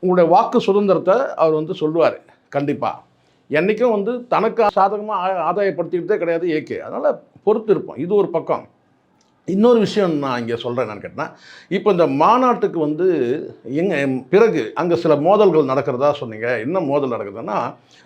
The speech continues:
உச்சகட்டமா இப்ப என்ன மோதல் அங்க நடந்துகிட்டு இருக்கு அப்படின்னு சொன்னா, ஆதவர்ஜுனா சில பல கோடிகள் வந்து இந்த மாநாட்டுக்கு செலவு, ஏன்னா அந்த துல்லியமா இந்த உருட்டுற வேலை நமக்கு பிடிக்காது, இவ்வளோ அவ்வளோன்ட்டு. ஆனா சில கோடிகள் செலவு பண்ணது உண்மை,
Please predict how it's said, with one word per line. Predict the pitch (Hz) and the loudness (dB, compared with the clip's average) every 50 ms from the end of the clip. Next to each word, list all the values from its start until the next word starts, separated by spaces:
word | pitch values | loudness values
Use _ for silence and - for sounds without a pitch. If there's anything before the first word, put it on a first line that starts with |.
| _ _ - - | _ _ -4 -4
உச்சகட்டமா | 180 175 - - 262 262 240 - 233 202 208 226 220 | -2 0 2 4 4 4 4 4 2 -2 -2 -2 -2
இப்ப | 196 175 - 165 | -4 -2 -2 -2
என்ன | 156 165 180 | -2 0 -2
மோதல் | 175 151 147 156 156 151 135 | -2 -2 0 0 0 0 -2
அங்க | 120 113 110 | -4 -6 -8
நடந்துகிட்டு | 110 117 127 127 123 110 | -10 -8 -8 -8 -8 -10
இருக்கு | 95 98 90 - 104 98 98 | -12 -16 -18 -16 -16 -14 -14
அப்படின்னு | 101 104 | -14 -16
சொன்னா, | - - 87 80 95 120 - - - _ _ _ _ _ | -16 -18 -16 -10 -8 -8 -8 -8 -12 _ _ _ _ _
ஆதவர்ஜுனா | - 143 185 240 277 370 294 262 240 175 180 190 185 196 226 247 - - - - - | 2 4 4 4 4 4 4 4 4 4 2 2 2 2 2 0 -2 -6 -10 -2 2
சில | 214 214 214 | 2 2 4
பல | 208 208 185 170 | 4 2 2 2
கோடிகள் | - - 196 196 196 175 170 | 2 0 0 0 0 0 0
வந்து | 151 143 139 143 180 | -2 -2 -2 -4 -4
இந்த | 202 190 151 | -2 -2 -2
மாநாட்டுக்கு | 131 135 147 156 160 139 127 127 | 0 0 0 0 0 -2 -2 -4
செலவு, | - 131 123 123 | -6 -6 -4 -2
ஏன்னா | 156 175 185 180 | -2 -2 -2 -4
அந்த | 175 165 160 143 | -4 -4 -4 -4
துல்லியமா | 117 165 196 208 220 208 196 185 | -4 -6 -4 -2 0 0 0 0
இந்த | 170 156 156 143 143 139 127 127 131 | 0 0 2 2 2 2 0 -2 -4
உருட்டுற | 127 127 127 131 151 190 226 190 196 | -6 -6 -4 -2 -2 -2 0 0 2
வேலை | 196 170 160 | 2 4 4
நமக்கு | 170 165 147 131 | 2 0 -2 -6
பிடிக்காது, | 110 131 139 135 131 127 110 107 104 92 - - _ 123 | -8 -8 -6 -4 -4 -4 -4 -6 -10 -16 -18 -18 _ -6
இவ்வளோ | 127 143 151 | -2 2 2
அவ்வளோன்ட்டு. | 127 - - 127 117 92 - | 2 2 0 -4 -6 -10 -8
ஆனா | - 156 214 262 285 - - - - _ _ _ _ _ _ _ | -6 -4 -2 -2 -4 -6 -12 -18 -20 _ _ _ _ _ _ _
சில | _ - 208 208 196 - | _ 2 2 2 2 4
கோடிகள் | 190 226 240 240 214 214 185 | 4 4 4 4 4 2 2
செலவு | 147 - 165 170 196 190 - 170 | 0 0 0 0 0 0 -2 -4
பண்ணது | 147 147 160 | -4 -4 -4
உண்மை, | 180 147 143 147 147 139 | -4 -2 -2 -2 -2 -2